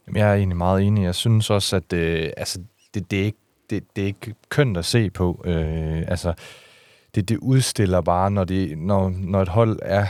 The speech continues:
s-, i så store problemer, at, øh, at, at man så ser det på den måde. Og det, det, det får bare sådan lidt tanker til sådan noget... Øh,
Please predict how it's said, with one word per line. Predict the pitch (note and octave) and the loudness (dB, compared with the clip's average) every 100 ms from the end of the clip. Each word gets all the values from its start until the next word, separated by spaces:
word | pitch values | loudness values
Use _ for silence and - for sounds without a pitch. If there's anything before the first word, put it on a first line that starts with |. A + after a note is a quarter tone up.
| - | -6
s-, | - - - | -14 -14 -8
i | |
så | G2+ A2+ | -2 0
store | G#2+ G#2+ G2+ | 0 0 -2
problemer, | - F2+ G#2+ F#2 D#2+ D#2 | -2 0 4 4 2 -2
at, | D#2 E2 - | -2 -4 -2
øh, | E2 D#2+ D2 C#2 - - | -2 -2 -4 -10 -12 -12
at, | - - - | -8 -8 -6
at | F2+ | -8
man | F2+ F2 | -2 -2
så | F#2+ | -2
ser | F#2 A2 | 0 0
det | F2 | 0
på | F2 | 0
den | F#2 | 0
måde. | F2+ F2+ F#2+ | 2 2 2
Og | F2+ | 0
det, | F2+ F2 - | -2 -4 -2
det, | G2 | -2
det | G2+ | -2
får | - G#2+ | -2 0
bare | G#2+ G#2+ | 2 2
sådan | - G#2+ | 0 -2
lidt | G#2 G2 | -2 -2
tanker | - G#2 A2 G#2+ | -2 -2 0 -2
til | G2 | -4
sådan | F2 G2+ | -4 -2
noget... | F2+ E2+ E2+ | 0 0 -2
Øh, | D#2+ D#2+ | -2 -6